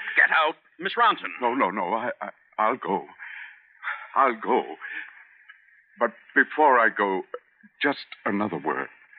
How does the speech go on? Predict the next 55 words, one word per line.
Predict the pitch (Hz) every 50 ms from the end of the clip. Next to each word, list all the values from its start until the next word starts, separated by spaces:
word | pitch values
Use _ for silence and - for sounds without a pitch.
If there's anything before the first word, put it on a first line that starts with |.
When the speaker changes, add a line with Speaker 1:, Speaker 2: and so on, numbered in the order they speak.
| - - - - -
Speaker 1:
Well? | 104 101 98 98 101 101 95 95 95 87 87 - - - - - - - - -
Speaker 2:
Who | - 175 170 143 131 123 90 -
wants | - 90 98 90 90 - - -
me | - - -
to | - - - -
go? | 117 117 113 - -
The, | - - - - - - _ _ -
the | 87
managing | 87 110 139 143 143 139 113 - - 104 98 95
editor | 95 92 95 92 - 95 87 73
or, | 76 78 73 69 67 - - - - - -
or | - 73 80
you? | 82 82 107 110 - - - - - -
Speaker 1:
Certainly | - 240 - 113 113 107
it's | - -
my | 113 107 98 95
doing. | 90 85 78 80 73 - - - -
It's | - -
my | 123 127 120
money | 117 110 107 107 107
invested | 110 104 101 110 104 - 104 101 95
in | 107
the | 107
paper. | - 123 127 - 202 196
It's | - -
my | 139 135 135
right | 135 135 127
to | - 113
choose | - 151 143 113
my | 131 135 135
employees. | 131 120 131 135 123 117 110 104 92
Speaker 2:
Let | 95 90 85 87 85 _ _ -
me | 78 78 - - - -
stay. | - 85 82
Speaker 1:
Oh, | 117 131 147 139 139 131 127 117 104
what | 113 107
are | 92
you | 92 95
going | 104 101 92
to | 90 92
do? | 101 104 92
Start | - - 113 113 107 -
playing | - 117 113 110 95
hearts | - - 127 107 - -
and | 110 101
flowers? | - 127 123 113 113 120 120 117
Speaker 2:
Please. | 123 123 120 117 104 85 80 - - -
Speaker 1:
Once | - 170 185 - -
and | 170 135
for | - 135
all, | 135 156 156
get | 123 139 143
out | 170 165 113
of | 95
here. | - - - -